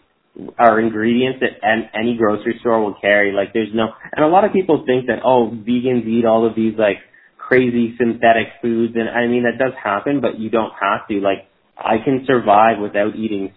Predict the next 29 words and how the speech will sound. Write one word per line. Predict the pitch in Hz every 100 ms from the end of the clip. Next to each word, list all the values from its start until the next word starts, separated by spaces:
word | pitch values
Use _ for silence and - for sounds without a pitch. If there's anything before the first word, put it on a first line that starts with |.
| -
soy | 104 104 104 101 98 -
or | 101 98 98 95 95 92 90 - -
seitan | 101 95 104 104 101 101
or | 95 92 _ _ -
any | 110 107
of | 104
these, | 104 104 101
like, | 104 98 95 - _ _ _ -
made | 110 107 104 107
up | 101 - -
stuff. | 113 107 -
Like, | 95 92
whole | - - 127 135 -
food, | 117 117
it's | 131 123 117
really | 131 143
easy | 139 120 120 127
to | 104
grasp | 107 107 110 -
whole | 107 110
foods. | 92 95
I | 123
mean, | 131
I | 135
don't | 147 156
even | 165
really | 135 113
like | 98 98
the | -